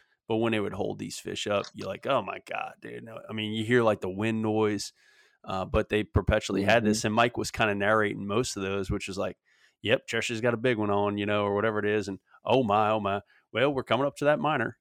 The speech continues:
Speaker 1: You know, he's kinda, like, just narrating the whole thing, and it was really classic, uh, kinda pre
Speaker 2: Yeah, and
Speaker 1: <laughs> social media, internet days. But, yeah, I'm with you, man. I used to follow him, uh, back then, and it's pretty cool to obviously call him friend now and, and certainly mentor, but,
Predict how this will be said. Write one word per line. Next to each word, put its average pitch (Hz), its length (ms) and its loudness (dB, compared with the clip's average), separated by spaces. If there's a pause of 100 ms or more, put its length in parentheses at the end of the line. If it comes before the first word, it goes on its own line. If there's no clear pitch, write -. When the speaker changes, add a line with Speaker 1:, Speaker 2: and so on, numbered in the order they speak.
Speaker 1:
You 113 100 -2
know, 110 140 2
he's 110 140 0
kinda, 110 220 0
like, 98 240 0
just - 220 -10
narrating 104 480 0
the 110 100 -2
whole 107 200 0
thing, 107 340 -4
and 98 140 -10 (640)
it 117 80 2
was 117 200 4
really 127 300 2 (400)
classic, - 720 -6 (100)
uh, 98 380 -6 (100)
kinda 110 220 -2
pre 113 420 -2
Speaker 2:
Yeah, 85 240 -2 (140)
and - 220 4
Speaker 1:
<laughs> - 0 -
social 120 380 0
media, 110 320 0 (100)
internet 117 400 2
days. 113 280 0
But, - 180 -6 (280)
yeah, 127 120 6
I'm 151 80 6
with 175 220 4
you, 110 60 0
man. 95 160 -2
I 104 40 0
used 127 200 -4
to 127 60 -8
follow 120 420 0
him, 110 100 -8 (180)
uh, 107 180 0
back 107 320 2
then, 113 180 -4
and 107 180 -6 (380)
it's - 140 -10
pretty 120 240 2
cool 113 320 -4
to 107 80 4
obviously 104 380 -2
call 101 200 -2
him 92 60 -6
friend 101 260 -6
now 101 260 -2
and, 95 180 -8
and 98 120 -10
certainly 104 320 -6
mentor, 101 480 -8
but, 95 200 -12